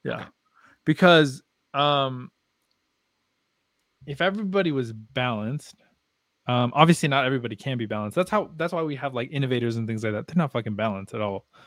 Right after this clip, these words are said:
Speaker 1: but they, they're, like, wired way differently. That's why we got Steve Jobs and shit like that. Um, but if people are balanced overall,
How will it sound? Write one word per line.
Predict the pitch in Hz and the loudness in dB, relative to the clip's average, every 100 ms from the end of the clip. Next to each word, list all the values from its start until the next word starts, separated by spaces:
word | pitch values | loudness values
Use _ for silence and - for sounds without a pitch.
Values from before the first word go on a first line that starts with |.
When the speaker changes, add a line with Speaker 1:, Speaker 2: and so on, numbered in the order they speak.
| _ - | _ 0
Speaker 1:
but | 127 113 - | 0 0 0
they, | 143 135 | 0 2
they're, | 139 147 | 0 0
like, | 113 | 0
wired | 113 123 117 107 | 0 2 2 0
way | 113 120 | -4 -6
differently. | 110 - 117 113 110 _ _ - | -8 -12 -14 -14 -14 _ _ -6
That's | 120 | 0
why | 123 | 2
we | 117 | 2
got | 113 104 | 0 -2
Steve | 113 104 | -6 -4
Jobs | 104 104 | -4 -4
and | 104 | -6
shit | - 135 | -8 -12
like | 135 | -14
that. | - - _ _ - _ - 117 | -20 -20 _ _ -20 _ -8 -4
Um, | 113 110 - _ | -4 -6 -10 _
but | 151 | -4
if | 151 | -2
people | 247 254 | 4 4
are | |
balanced | 156 170 202 160 | 6 4 4 4
overall, | 127 110 113 139 107 104 123 | 2 4 6 8 6 2 -2